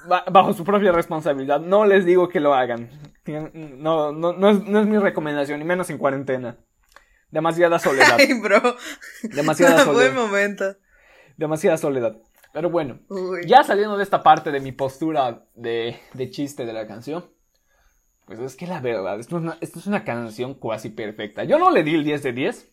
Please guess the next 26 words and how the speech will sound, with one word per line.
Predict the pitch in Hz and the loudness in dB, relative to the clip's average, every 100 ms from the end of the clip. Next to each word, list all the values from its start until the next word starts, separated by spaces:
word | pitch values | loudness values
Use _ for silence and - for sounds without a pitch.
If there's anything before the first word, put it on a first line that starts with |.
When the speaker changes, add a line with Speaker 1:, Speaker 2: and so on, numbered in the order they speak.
| _ | _
Speaker 1:
yo | 131 | -6
le | 139 | -6
di | 139 | -6
un | 139 | -8
nueve | 131 123 | -6 -6
de | 107 | -8
diez, | 113 202 - _ _ _ _ _ _ _ _ _ _ _ _ _ | -8 -10 -14 _ _ _ _ _ _ _ _ _ _ _ _ _
porque | 127 123 123 | -8 -8 -8
sí | 139 | -6
está | 135 | -4
buenísima. | 139 127 127 117 110 98 - _ | -2 -4 -6 -10 -12 -14 -16 _
Incluso | 208 220 269 269 262 | -2 -2 -2 -2 -2
muchos | 233 226 165 | -4 -6 -6
dicen | 170 175 | -6 -6
que | 160 | -8
esta | 147 | -12
es | 147 | -10
la | 131 | -10
mejor | 120 104 95 | -10 -12 -14
canción | - 110 107 | -14 -12 -10
del | 120 139 | -4 0
álbum. | 170 147 107 - _ _ _ _ _ _ | 0 -2 -10 -18 _ _ _ _ _ _
Que | 262 262 | 2 4
sí | 320 339 | 4 6
lo | 214 | 6
apoyo, | - 131 131 202 285 | 6 0 2 0 -2